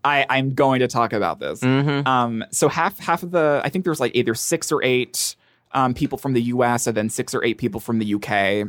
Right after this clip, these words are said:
Speaker 1: And so they're, like, on teams or whatever. I don't know any of the U K people, um, really. And so I'm just gonna kinda talk about the U S side.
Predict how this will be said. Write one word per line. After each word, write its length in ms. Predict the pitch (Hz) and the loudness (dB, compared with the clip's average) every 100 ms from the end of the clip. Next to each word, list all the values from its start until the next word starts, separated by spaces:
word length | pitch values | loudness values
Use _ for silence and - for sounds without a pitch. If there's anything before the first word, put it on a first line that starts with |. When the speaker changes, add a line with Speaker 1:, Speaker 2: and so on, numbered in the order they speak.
| - | -2
Speaker 1:
And 160 | 110 | -2
so 80 | 113 | 0
they're, 220 | 110 107 | 0 0
like, 260 | - 107 - | 0 -6 -2
on 140 | 104 | -2
teams 300 | 107 107 95 | -2 -4 -4
or 60 | 92 | -2
whatever. 340 | 95 87 87 - - - - _ | -2 0 -2 -6 -12 -20 -20 _
I 160 | - 139 | 0 2
don't 340 | 143 135 120 | 4 2 0
know 280 | 127 127 117 | 0 2 4
any 180 | 104 113 | 4 2
of 80 | 107 | 2
the 80 | 107 | 0
U 100 | 101 | 0
K 180 | - 107 | 0 -2
people, 560 | 110 110 110 110 123 _ _ _ - | -2 0 2 2 -2 _ _ _ -2
um, 320 | 117 110 107 110 | 2 2 0 -2
really. 440 | 120 117 113 110 | 0 2 4 2
And 160 | 110 113 | 0 -2
so 120 | 110 | 0
I'm 100 | 101 | 0
just 140 | 110 - | 0 -2
gonna 120 | 110 | -4
kinda 280 | - 113 104 | -4 -4 -4
talk 220 | 110 107 | -4 -2
about 180 | 104 98 | -2 -2
the 80 | 104 | -2
U 180 | 104 101 | 2 2
S 160 | 98 - | 0 0
side. 400 | 139 131 135 | 0 2 0